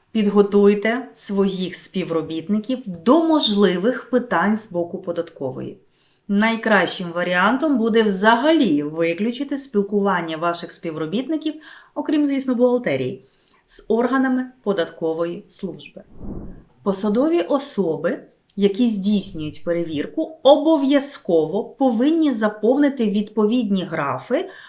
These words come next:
у вашому журналі перевірок, повинні надати вам направлення на перевірку та пред'явити свої посвідчення. Ви можете не надавати документи, яких немає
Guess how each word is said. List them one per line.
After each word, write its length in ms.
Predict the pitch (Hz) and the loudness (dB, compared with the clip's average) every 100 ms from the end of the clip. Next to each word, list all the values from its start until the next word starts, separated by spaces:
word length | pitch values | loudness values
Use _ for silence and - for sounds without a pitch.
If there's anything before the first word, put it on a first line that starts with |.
| - | -10
у 180 | - 220 | 0 2
вашому 520 | 190 208 247 311 294 | 4 4 4 2 2
журналі 520 | 220 190 185 170 180 196 | 4 2 2 0 0 0
перевірок, 640 | 196 190 185 135 196 - _ - - - | 0 -2 -4 -6 -6 -10 _ -20 -20 -10
повинні 360 | - 254 339 320 | 0 4 4 6
надати 680 | 285 240 233 226 175 - 151 | 4 4 6 6 6 2 -4
вам 320 | 156 135 131 - _ _ | 0 -2 -4 -14 _ _
направлення 840 | 214 320 339 220 190 156 160 175 190 | 2 4 6 4 4 4 2 0 0
на 120 | 240 | 0
перевірку 720 | 240 285 285 320 339 381 381 - - _ | 0 0 2 0 -2 -4 -4 -6 -20 _
та 260 | 214 202 330 | 4 6 6
пред'явити 680 | 427 415 285 226 190 190 311 | 6 4 6 4 4 0 -2
свої 340 | - 220 196 | -2 -2 -2
посвідчення. 720 | 196 285 208 175 - 160 175 - _ - - - - - _ | -2 -8 -6 -8 -10 -16 -20 -20 _ -14 -12 -12 -14 -18 _
Ви 480 | 175 175 240 320 - | -10 2 4 4 0
можете 640 | 170 180 214 220 226 220 208 | -6 0 0 2 0 0 2
не 260 | 196 208 | 4 4
надавати 720 | 214 208 202 196 208 175 - | 4 4 2 4 2 2 -2
документи, 720 | 143 156 170 165 190 311 339 | -8 -6 -8 -4 0 2 2
яких 560 | 214 170 160 220 233 - | 0 -2 -4 -4 -4 -4
немає 960 | 175 180 208 202 196 190 147 139 139 | -2 2 4 4 4 4 2 -2 -8